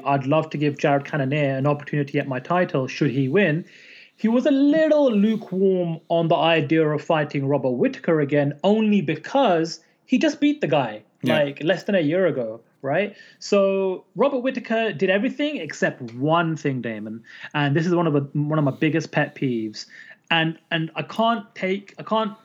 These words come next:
Speaker 1: really go at it on too many fighters because everyone's got different personalities. But the one thing Robert Whitaker didn't do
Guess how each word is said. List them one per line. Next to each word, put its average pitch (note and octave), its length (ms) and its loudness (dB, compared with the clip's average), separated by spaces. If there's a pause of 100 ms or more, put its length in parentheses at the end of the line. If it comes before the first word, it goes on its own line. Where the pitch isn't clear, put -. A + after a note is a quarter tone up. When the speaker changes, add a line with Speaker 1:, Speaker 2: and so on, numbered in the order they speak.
(260)
Speaker 1:
really D#3+ 160 2
go E3+ 460 0
at D#3+ 160 2
it D#3+ 220 -2 (340)
on C#3+ 200 -2
too E3+ 240 -2
many E3+ 180 0
fighters E3 580 0
because D3+ 300 0
everyone's D#3+ 300 4
got C#3 180 -4
different D#3 260 -4
personalities. D3+ 800 -2 (360)
But D#3 100 -2
the C#3+ 80 0
one F3+ 480 2
thing E3+ 340 0
Robert D3+ 260 2
Whitaker D3+ 260 0
didn't C#3+ 260 0
do C#3+ 400 0